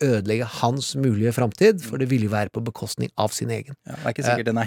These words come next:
Speaker 2: helt ødelagt nå, etter alt som har skjedd, og han har stått imot, eh, siste dagene, Gjermund?
Speaker 1: Jeg har, jeg har ikke trua et sekund på at
Speaker 2: Nei.
Speaker 1: han kan være en tjue tjuefire viable candidate.
Speaker 2: Nei. Men hva med, altså, til og med Lindsey Graham, eh, Gjermund, en mann som blir kalt det mest patetiske mennesket i U S A, som faktisk kan stå oppreist selv om han ikke har ryggrad.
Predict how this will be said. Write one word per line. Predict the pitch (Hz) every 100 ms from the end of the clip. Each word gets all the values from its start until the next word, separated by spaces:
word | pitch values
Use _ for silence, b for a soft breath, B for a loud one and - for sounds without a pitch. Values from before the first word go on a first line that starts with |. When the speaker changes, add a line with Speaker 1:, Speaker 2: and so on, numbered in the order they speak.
| -
Speaker 2:
helt | 107
ødelagt | 107 95 95
nå, | 117
etter | 117 107
alt | 95
som | -
har | 101
skjedd, | 110 113
og | 104
han | 101
har | 98
stått | - 92
imot, | 98 92 104 -
eh, | 107
siste | 107 107 104
dagene, | 101 101 110
Gjermund? | 107 107 135 _ 104
Speaker 1:
Jeg | -
har, | 117 117 120
jeg | 117
har | 113
ikke | - 117 120
trua | - - 104 113 117 117
et | -
sekund | - 127 - 117
på | 120
at | 107
Speaker 2:
Nei. | 113
Speaker 1:
han | 110
kan | 113 117
være | 113 113
en | 113
tjue | 117 107
tjuefire | 113 110 113 104 104 107 107 104 104 104
viable | 107 107 107 117 131 -
candidate. | 110 107 107 120 -
Speaker 2:
Nei. | 120 95 - B B B
Men | 165
hva | 147
med, | 156 147
altså, | 147 156
til | 156 139
og |
med | 139 131
Lindsey | 120 117
Graham, | 110 104 120 117 113
eh, | 113
Gjermund, | 113 135 131
en | 120
mann | 110 101
som | 104
blir | 101
kalt | 98
det | 101
mest | 95 -
patetiske | 95 - 85 87 - 90 92
mennesket | 85 -
i | 90
U |
S | 98
A, | 98
som | 107
faktisk | 90 - 98 - -
kan | 101 101 -
stå | - - 87
oppreist | - 95 -
selv | 95 87
om |
han | 95
ikke | - 92
har |
ryggrad. | 95 85 110